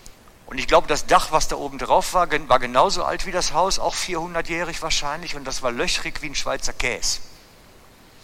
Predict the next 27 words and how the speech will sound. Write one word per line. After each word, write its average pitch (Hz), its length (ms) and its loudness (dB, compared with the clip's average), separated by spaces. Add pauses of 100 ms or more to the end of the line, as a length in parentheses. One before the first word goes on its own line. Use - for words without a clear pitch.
(160)
Und 117 120 -10
so 135 100 0
musste 185 260 2
ich - 80 -6
bei 143 80 2
jedem 175 340 -2
Re-, 156 100 -6
Regenschauer 175 680 0
auf 127 140 0
den - 120 -6
Dachboden 170 580 -2
und - 180 -12
Becken 160 320 -4
ausstellen 165 680 -2
und 127 220 -8
immer 151 280 -2
wieder 139 300 0
Regen 170 600 -6 (160)
durch 147 160 -6
diese 143 220 -10
Decke 180 320 -4
da 160 80 -2
irgendwie 151 380 -8
einsammeln 151 580 -2
und 117 80 -10
wieder 120 200 0
auskippen, 165 600 -2